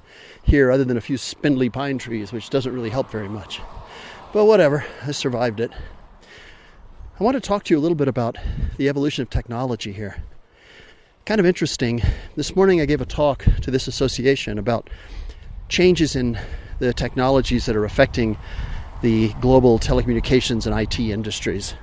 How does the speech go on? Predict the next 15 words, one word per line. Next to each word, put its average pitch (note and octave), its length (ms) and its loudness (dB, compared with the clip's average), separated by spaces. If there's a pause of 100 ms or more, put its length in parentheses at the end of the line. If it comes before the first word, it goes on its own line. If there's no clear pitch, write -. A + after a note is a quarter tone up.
(140)
And F3+ 160 4
I G3 40 8
suppose E3+ 380 2
I D3 80 6
could C3 120 0
also B2 240 2
include, A2 440 0 (540)
um, F#2+ 400 -4 (220)
the G2+ 180 -6
media A#2+ 380 0
industry G2 400 -8
in F#2+ 80 -10
there F#2 160 -10
as F2 120 -10
well. G2 300 -4